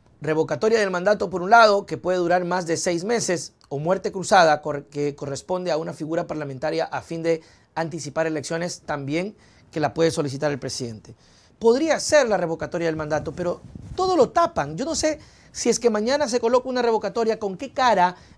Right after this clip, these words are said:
el Consejo Nacional Electoral les va a decir a la gente que no? O sea, y encima recoger firmas. O sea, debería ser una revocatoria del mandato y ya,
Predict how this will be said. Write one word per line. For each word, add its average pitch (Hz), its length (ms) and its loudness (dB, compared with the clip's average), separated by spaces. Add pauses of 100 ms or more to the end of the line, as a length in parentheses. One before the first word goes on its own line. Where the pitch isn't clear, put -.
el 190 140 0
Consejo 233 440 -2
Nacional 214 380 -4
Electoral 208 460 -2
les 165 200 -4
va 185 40 2
a 196 40 2
decir 196 260 -2
a 190 80 2
la 165 60 -4
gente 180 300 -12
que 151 120 -12
no? 143 260 -12 (1900)
O 165 60 -16
sea, 240 240 2 (380)
y 190 100 0
encima 330 400 4
recoger 254 380 2
firmas. 220 540 -4 (280)
O 180 60 -6
sea, 233 100 0
debería 226 360 2
ser 320 220 -2
una 277 340 -2 (240)
revocatoria 214 560 -2
del 254 80 -4
mandato 254 400 0
y 165 120 -4
ya, 226 380 4